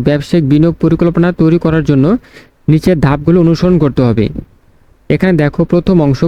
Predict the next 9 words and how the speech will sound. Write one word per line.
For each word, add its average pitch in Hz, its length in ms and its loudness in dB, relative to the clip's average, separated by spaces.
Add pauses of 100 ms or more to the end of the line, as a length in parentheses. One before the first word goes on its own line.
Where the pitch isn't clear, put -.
পরিবারের 175 380 0
জন্য 156 240 2 (440)
ব্যবসা 151 360 0
নির্বাচন। 131 460 0 (560)
ধাপ 135 320 0 (140)
ক - 40 -2 (600)
পারিবারিক 180 440 0 (140)
আর্থিক 190 340 -2 (380)
পরিস্থিতি 175 440 0